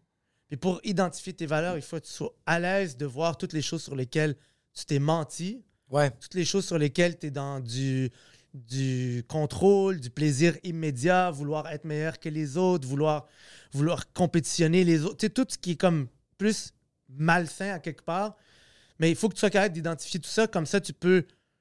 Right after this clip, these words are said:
Speaker 1: euh, séparer les bons des mauvais grains. Puis là, t'as tes valeurs.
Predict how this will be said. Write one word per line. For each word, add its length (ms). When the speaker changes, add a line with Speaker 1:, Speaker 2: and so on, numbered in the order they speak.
Speaker 1:
euh, 440
séparer 720
les 160
bons 260
des 100
mauvais 280
grains. 260
Puis 120
là, 100
t'as 160
tes 160
valeurs. 480